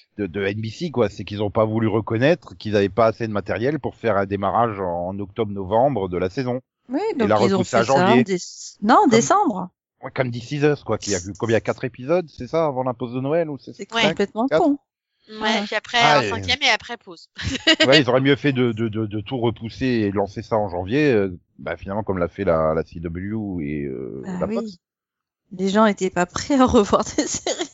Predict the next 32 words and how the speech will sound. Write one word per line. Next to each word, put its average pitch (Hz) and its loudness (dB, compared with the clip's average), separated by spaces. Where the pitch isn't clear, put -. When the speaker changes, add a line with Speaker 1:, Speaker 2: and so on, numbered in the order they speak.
Speaker 2:
en 220 -8
décembre. - -10
Speaker 3:
Non, 277 -8
mais 262 -8
c'est, 226 -14
c'est 240 -16
parce 233 -8
que 277 -18
contrairement 285 -4
à 240 2
la, 190 0
à 196 -6
la 202 -8
C 214 -20
W, 208 -14
euh, 240 -8
les 196 -10
autres 190 -12
chaînes 294 -2
n'ont 226 -10
pas 302 0
voulu 277 -6
admettre 240 -2
qu'ils 208 -16
allaient 185 -8
pas 277 -2
pouvoir 226 -12
diffuser 214 -16
des 233 -16
séries 208 -14
à 247 -2
l'automne, 262 -8